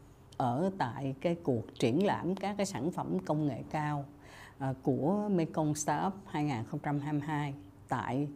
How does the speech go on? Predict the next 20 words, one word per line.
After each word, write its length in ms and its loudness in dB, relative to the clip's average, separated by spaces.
cái 480 0
sự 260 4
kiện 340 4
này, 260 0
anh 180 8
Lâm 180 8
Trọng 260 4
Nghĩa 400 6
có 320 4
cho 180 6
biết 320 8
hiện 260 10
nay 320 8
drone 320 10
mà 140 6
phục 260 -2
vụ 400 6
cho 420 2
nông 220 10
nghiệp 180 8